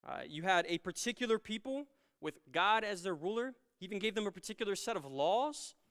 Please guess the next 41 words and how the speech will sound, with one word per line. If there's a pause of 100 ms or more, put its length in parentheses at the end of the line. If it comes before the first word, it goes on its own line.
(240)
and
then
gave
them
a
place,
the
promised
land
or
the
land
of
Canaan, (380)
in
which
they
could
build
a
physical
kingdom. (100)
And
again,
that
kingdom
was
supposed
to (220)
expand
and
take
over
the
entire
earth
as
a
kingdom
of
God.